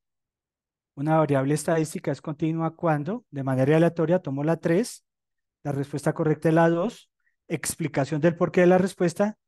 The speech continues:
y al lado izquierdo las posibilidades de ir al temario. Voy a la pregunta número tres, voy a tomar la número uno, la respuesta correcta es la tres, explicación del porqué de la respuesta y al lado izquierdo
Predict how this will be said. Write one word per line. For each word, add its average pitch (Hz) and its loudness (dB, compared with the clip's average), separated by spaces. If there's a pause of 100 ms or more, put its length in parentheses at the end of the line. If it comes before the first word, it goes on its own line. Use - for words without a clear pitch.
(300)
y 156 2
al 151 4
lado 147 0
izquierdo 175 -2
las 170 -4
posibilidades 139 -4
de 151 -2
ir 131 -2
al 135 -4
temario. 113 -10 (920)
Voy 165 4
a 185 6
la 180 4
pregunta 156 0
número 185 0
tres, 196 -2 (880)
voy 131 -8
a 143 -4
tomar 143 -4
la 147 0
número 170 0
uno, 180 -2 (580)
la 139 -4
respuesta 135 -6
correcta 156 -2
es 156 2
la 170 0
tres, - -2 (800)
explicación 143 -8
del 147 -8
porqué 165 0
de 170 6
la 175 2
respuesta 190 -2
y 170 -2
al 165 2
lado 170 2
izquierdo 180 -4